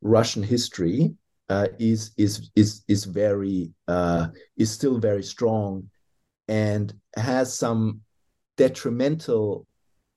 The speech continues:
impact on understanding what is actually happening in this post-Soviet space, which is a post-imperial space, or at least in part a post-imperial space, uh, today.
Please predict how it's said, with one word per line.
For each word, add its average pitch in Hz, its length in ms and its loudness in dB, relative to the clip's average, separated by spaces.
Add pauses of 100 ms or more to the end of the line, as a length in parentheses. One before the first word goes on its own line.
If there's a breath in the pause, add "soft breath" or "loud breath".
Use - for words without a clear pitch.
(180)
impact 135 520 -2
on 117 140 0
understanding 113 840 0
what 117 180 2
is 117 140 -4
actually 107 320 -2
happening 107 480 -2
in 104 140 0
this 101 280 -2 (280 loud breath)
post-Soviet 110 640 0
space, 104 320 -2
which 113 200 -2
is 117 140 -2
a 117 40 0
post-imperial 110 800 -2
space, 160 420 -4
or 95 340 -2 (260 loud breath)
at 107 160 0
least 107 180 4
in 107 80 -6
part 113 360 0
a 95 100 -4
post-imperial 85 760 0
space, - 520 -4 (560 soft breath)
uh, 80 200 2
today. 78 420 -2